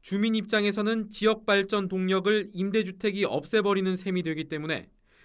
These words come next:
일방적인 공급 확대 기조가 오히려 공공임대주택 자체에 대한 혐오감을 키우는 모습입니다.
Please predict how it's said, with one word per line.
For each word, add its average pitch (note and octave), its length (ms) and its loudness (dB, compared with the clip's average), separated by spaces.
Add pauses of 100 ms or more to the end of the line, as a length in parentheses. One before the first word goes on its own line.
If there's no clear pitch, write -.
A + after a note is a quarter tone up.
(160)
일방적인 G3 600 0
공급 G3 380 -2
확대 G#3 280 -4
기조가 D#3 420 -4 (280)
오히려 F#3+ 400 2
공공임대주택 F3+ 1040 0
자체에 F3 400 -4
대한 F#3 300 -2
혐오감을 G3+ 640 0
키우는 F#3+ 420 -4
모습입니다. C3+ 600 -8